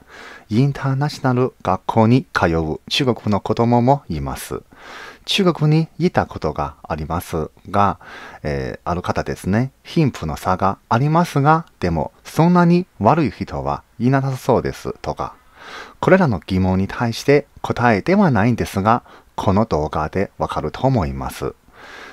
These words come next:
中国の社会、文化的なことをこれから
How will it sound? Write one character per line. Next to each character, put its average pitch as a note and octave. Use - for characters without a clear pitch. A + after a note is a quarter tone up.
中 -
国 C3
の G2+
社 -
会、 -
文 D#3
化 -
的 A2+
な A2
こ -
と G2+
を C3
こ -
れ D#2
か -
ら D2